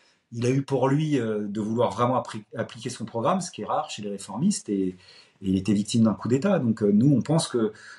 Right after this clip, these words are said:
être révolutionnaire, c'est simplement vouloir prémunir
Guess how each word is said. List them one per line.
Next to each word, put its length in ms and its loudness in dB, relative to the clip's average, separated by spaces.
être 120 -2
révolutionnaire, 560 2
c'est 100 -6
simplement 360 -2
vouloir 280 0
prémunir 800 4